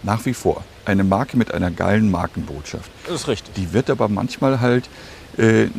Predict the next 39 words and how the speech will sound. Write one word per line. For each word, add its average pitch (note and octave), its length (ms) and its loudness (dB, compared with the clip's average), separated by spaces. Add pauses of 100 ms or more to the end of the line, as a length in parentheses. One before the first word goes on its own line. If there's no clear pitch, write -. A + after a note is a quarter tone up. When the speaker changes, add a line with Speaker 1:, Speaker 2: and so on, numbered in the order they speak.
(220)
Speaker 1:
noch G#2+ 160 2
nicht B2+ 220 2
richtig C3+ 320 -2
gut D3 200 -4
präsentiert. C#3+ 680 0 (560)
Ich G#2+ 120 -2
denke A#2+ 280 2
zum A2 140 -4
Beispiel A2+ 280 0
an G#2 140 0
den G#2 280 2 (360)
Gemeindebrief. G2 840 0 (500)
Äh, F#2+ 180 2 (140)
mit G#2 160 0
allem A#2+ 280 2
Respekt. - 540 -6 (540)
Da G#2 180 0
sitzen A2+ 360 0
Menschen, D3 600 0
Ehrenamtliche C3+ 680 2
dran, A2+ 240 2
die A2+ 100 4
das G#2 220 -2
tun, D#3 360 2
die A2 180 2 (240)
ihr G#2 100 4
Herzblut B2+ 520 0
reinstecken. G#2 520 0 (300)
Speaker 2:
Ja. B2+ 120 0
Speaker 1:
Das - 160 -4
ist A2+ 120 -2
alles - 300 -2
gut. D3 260 0 (460)
Aber A2 300 2 (100)
es - 140 -4
ist - 220 -10
eben A2+ 280 4
nicht, - 340 -4
äh, A2+ 240 0